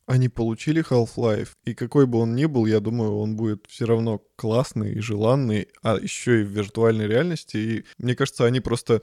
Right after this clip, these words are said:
этим гарантировали успех. Мне, даже если сам Half-Life будет не очень, то испытать это всё в виртуальной реальности — это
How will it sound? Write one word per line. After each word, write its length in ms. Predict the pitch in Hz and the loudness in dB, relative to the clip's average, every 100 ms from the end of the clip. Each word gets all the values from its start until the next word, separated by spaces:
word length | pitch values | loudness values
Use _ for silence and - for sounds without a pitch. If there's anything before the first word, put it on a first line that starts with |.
| _ | _
этим 500 | 120 120 113 101 101 | -4 -2 -4 -4 -4
гарантировали 680 | 104 110 113 110 107 101 101 | -4 -4 -4 -6 -6 -6 -6
успех. 480 | 104 - - 101 - | -8 -8 -6 -6 -6
Мне, 240 | 110 110 104 | -10 -8 -6
даже 320 | 117 135 156 | 4 6 6
если 380 | 151 143 127 117 | 2 0 0 -2
сам 340 | - 123 107 | 0 0 0
Half-Life 560 | 113 110 - 113 110 104 | -4 -6 -4 -4 -2 -4
будет 320 | 107 104 - | -6 -6 -6
не 120 | 110 | -4
очень, 360 | 113 156 - - - | -4 -4 -8 -10 -2
то 500 | 117 113 107 104 - - - - - | 4 4 4 0 -4 -10 -18 -20 -12
испытать 520 | 107 - 127 127 120 | -12 -6 -2 2 2
это 160 | 117 107 | 0 -8
всё 220 | - 117 | -6 -6
в 20 | |
виртуальной 440 | 110 113 110 110 110 | -4 -2 -2 0 0
реальности — 480 | 113 127 131 - 101 | 0 -2 -6 -10 -8
это 340 | 101 - 110 | -8 -8 -14